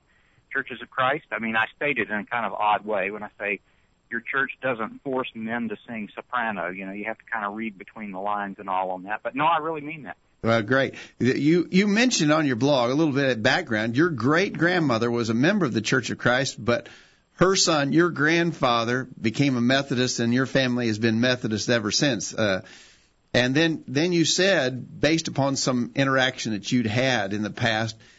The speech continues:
Speaker 2: and I'm quoting from your blog here, you said, "I didn't have a very positive impression of the Churches of Christ, but I'm beginning to change my mind, and now I'm thinking they may be right on some of those most interesting points that have distinguished them." You visited a,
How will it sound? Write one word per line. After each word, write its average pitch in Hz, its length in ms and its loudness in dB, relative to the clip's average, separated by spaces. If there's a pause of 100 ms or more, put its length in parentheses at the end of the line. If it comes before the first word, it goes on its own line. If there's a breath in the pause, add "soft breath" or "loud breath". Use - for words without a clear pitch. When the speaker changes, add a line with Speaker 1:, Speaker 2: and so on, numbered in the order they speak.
(320 soft breath)
Speaker 2:
and 101 240 2
I'm 104 140 -2
quoting 117 360 0
from 107 180 0
your 104 120 0
blog 110 380 2
here, 104 120 -2
you 104 160 0
said, 110 220 0
"I 110 100 2
didn't 131 240 0
have 127 220 0
a 110 40 -2
very 120 280 0
positive 120 580 -2
impression 113 640 -2
of 101 100 -4
the 101 80 -6
Churches 117 400 -2
of 95 80 -6
Christ, 143 380 0
but 107 80 -4
I'm 110 160 -2
beginning 120 380 -2
to 95 60 -6
change 131 320 0
my 107 200 2
mind, 123 480 0
and 101 100 0
now 131 200 2
I'm 113 280 0 (160)
thinking 139 320 0
they 113 160 2
may 131 160 2
be 123 140 2
right 139 220 4
on 120 100 -4
some 127 160 -2
of 123 40 -2
those 113 220 -2 (340 loud breath)
most 139 300 2
interesting 143 560 0
points 156 420 0
that 123 140 2
have 117 160 0
distinguished 127 580 0
them." 98 200 -2 (280 loud breath)
You 147 140 8
visited 147 640 2
a, 113 580 2